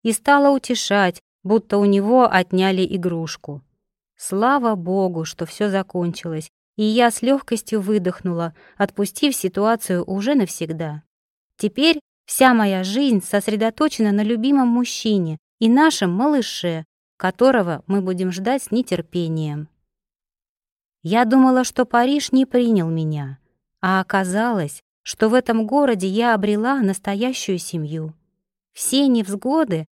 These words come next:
остались позади, но со мной были мои верные подруги — Эмилия, Ника и Лера. Конечно, над доверием придётся ещё поработать, а с другой стороны,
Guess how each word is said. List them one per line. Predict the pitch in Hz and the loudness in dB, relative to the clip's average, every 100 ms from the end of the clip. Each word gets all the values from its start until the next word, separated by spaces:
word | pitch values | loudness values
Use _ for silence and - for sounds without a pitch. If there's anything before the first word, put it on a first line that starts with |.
| _ | _
остались | 233 233 277 269 254 | -2 0 2 2 2
позади, | - 233 240 202 170 147 - _ _ - | -2 -2 -2 -2 -6 -8 -12 _ _ -4
но | 202 | -2
со | 208 220 | 0 2
мной | 240 320 262 | 4 4 4
были | 196 170 | 0 -2
мои | 170 214 294 | -2 0 0
верные | 196 220 226 190 | 0 0 0 -2
подруги — | 165 165 165 180 170 156 147 - _ _ | -2 -6 -6 -6 -6 -8 -10 -12 _ _
Эмилия, | 160 156 185 262 262 247 233 226 - _ _ | -6 -2 2 4 4 4 2 -2 -8 _ _
Ника | 185 226 277 - 247 233 - _ _ - | 2 6 4 4 0 0 -4 _ _ -2
и | 285 | 2
Лера. | 220 160 160 156 151 147 _ _ _ _ _ _ | 2 0 -4 -4 -6 -10 _ _ _ _ _ _
Конечно, | - 190 226 302 302 240 | -2 2 4 4 4 2
над | 220 214 | 2 2
доверием | 208 226 285 277 220 196 | 2 2 2 2 2 2
придётся | 208 208 262 - | 0 0 0 -2
ещё | 240 - 240 | -4 -2 -4
поработать, | 240 226 220 214 175 143 131 - _ _ - | 0 -2 0 -2 -4 -6 -12 -18 _ _ -2
а | 196 | 0
с | |
другой | 196 240 311 | 2 2 2
стороны, | 302 - 196 190 170 143 | 0 -2 -4 -2 -4 -6